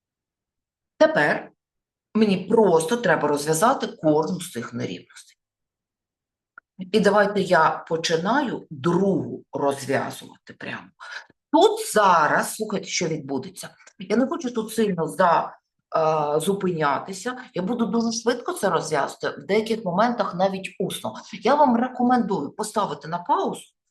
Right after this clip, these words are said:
і розв'язати самостійно, а потім тільки звірити зі мною. Або ж поставити на пришвидшення і акуратно записувати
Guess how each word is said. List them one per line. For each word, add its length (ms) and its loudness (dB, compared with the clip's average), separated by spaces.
і 60 -6
розв'язати 540 0
самостійно, 560 -2
а 40 -4
потім 280 -10
тільки 240 -6
звірити 520 -4
зі 140 -14
мною. 340 -14
Або 760 4
ж 120 -6
поставити 680 2
на 120 2
пришвидшення 880 -6
і 400 0
акуратно 840 4
записувати 1300 0